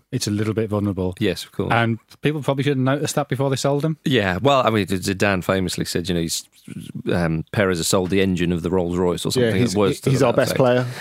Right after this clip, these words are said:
Speaker 3: Yeah.
Speaker 2: But, but this was Real Madrid's side. You, you had that odd period where, so we've seen Real Madrid win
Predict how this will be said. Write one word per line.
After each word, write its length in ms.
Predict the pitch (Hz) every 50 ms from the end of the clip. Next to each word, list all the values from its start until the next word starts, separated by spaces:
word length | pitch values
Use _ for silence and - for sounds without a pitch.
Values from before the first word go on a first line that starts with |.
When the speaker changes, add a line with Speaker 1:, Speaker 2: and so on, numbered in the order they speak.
| - - -
Speaker 3:
Yeah. 120 | 120 117
Speaker 2:
But, 180 | 160 - - 165
but 100 | 175 190
this 160 | 233 226 -
was 80 | 240 165
Real 240 | 147 175 185 170
Madrid's 320 | 156 139 120 135 127 - -
side. 340 | - 156 143 120 95 90 95
You, 140 | 113 123 - -
you 100 | 131 120
had 220 | 123 147 160 143
that 100 | 175 127
odd 220 | - 131 147 139 -
period 560 | - 127 104 95 90 80 80 85 85 82 - - - - - - - - _ -
where, 380 | 107 107 104 101 95 95 -
so 140 | - - -
we've 180 | 101 101 101 -
seen 260 | - - 139 139 127
Real 160 | 113 110 104 95
Madrid 320 | 95 87 - 92 87 85
win 400 | 90 98 92 90 87 82 78 -